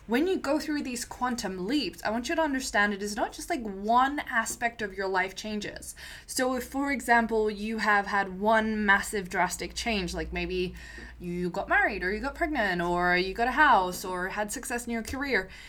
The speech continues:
if one of those things happened at a time, that is probably not a quantum leap. If they all happen at the same time, yeah,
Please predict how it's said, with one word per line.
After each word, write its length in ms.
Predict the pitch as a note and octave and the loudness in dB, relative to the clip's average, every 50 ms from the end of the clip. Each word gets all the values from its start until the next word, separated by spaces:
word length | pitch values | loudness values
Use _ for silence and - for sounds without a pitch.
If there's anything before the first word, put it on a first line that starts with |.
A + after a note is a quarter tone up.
| - - - - - | -20 -20 -12 -2 0
if 220 | C4+ D4 C#4+ - | 0 0 0 -2
one 340 | G3 F#3 F#3 F3+ G#3 B3+ E4 | -8 -8 -2 0 0 2 2
of 160 | G4 F4 D4 | 2 2 2
those 220 | A#3 B3 B3 B3 | 0 0 -2 -4
things 240 | A#3+ - B3 A#3+ A#3 | -6 -6 -8 -6 -2
happened 360 | A3+ A3+ A3 A3 A3+ A3+ G#3+ | 0 0 0 0 -2 -2 0
at 140 | G#3 G3+ G#3 | 0 0 0
a 40 | F#3+ | -2
time, 480 | - - - - B3 B3+ B3+ B3+ C4 C4 | -10 -10 -4 0 2 2 2 2 0 0
that 120 | C#4 C#4+ | 0 0
is 140 | D4+ D4 - | 0 -2 -4
probably 680 | - - - - - C#4+ B3+ A#3 B3 A3+ G#3 G#3+ G#3+ | -6 -12 -10 -4 -2 -2 -2 0 -4 -2 -2 0 0
not 180 | G#3 G3+ G3 F3+ | 0 0 0 -2
a 40 | E3+ | -2
quantum 380 | - - F#3 F3 F3+ F3+ F#3+ | -4 -4 -4 -4 -4 -6 -10
leap. 180 | F#3+ F3+ D#3 D#3+ - | -10 -10 -10 -10 -10
If 120 | G3+ G3+ - | -12 -12 -10
they 180 | - A3+ - - | -10 -10 -8 -4
all 160 | - A4+ B4+ | -2 -2 0
happen 460 | - A3+ G#3+ G3+ G3+ F#3+ F#3 F#3 F#3 - | 4 4 4 4 4 2 0 0 0 -2
at 120 | - G#3 | -2 -2
the 60 | - | -2
same 260 | F#3+ - G3+ F3+ F3+ F3+ | -4 -8 -6 -6 -6 -6
time, 480 | - - C#4 C4 G#3 F#3+ G3+ G#3+ G#3 - - - - - | -2 2 4 6 6 6 4 2 -2 -6 -14 -18 -14 -8
yeah, 260 | - G#3 G3 G3 E3+ | -2 0 2 2 0